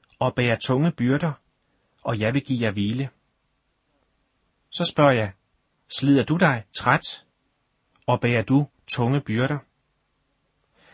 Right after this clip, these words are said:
Jeg kan ikke svare på dine vegne, men jeg kan forsikre dig om, at det løfte, som Jesus her giver,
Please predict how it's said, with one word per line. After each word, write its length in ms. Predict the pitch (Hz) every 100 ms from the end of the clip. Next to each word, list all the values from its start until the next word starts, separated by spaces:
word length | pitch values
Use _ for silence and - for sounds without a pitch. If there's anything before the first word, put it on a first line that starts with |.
| - _ _ _
Jeg 100 | 139
kan 120 | 165
ikke 120 | 214 -
svare 400 | 117 117 123 143
på 80 | 117
dine 300 | 123 135 117
vegne, 360 | 98 110 135 - _ _ _ _ _ _ _ _ _ _ _ _ -
men 140 | 135
jeg 100 | 143
kan 140 | - 151
forsikre 420 | 139 - 208 202
dig 120 | 139
om, 220 | 120 120 _ _ _ _ _ _ -
at 160 | 120
det 100 | 151
løfte, 340 | 156 143 - -
som 240 | - 117
Jesus 360 | 104 139 - 127
her 160 | 156 139
giver, 300 | - 180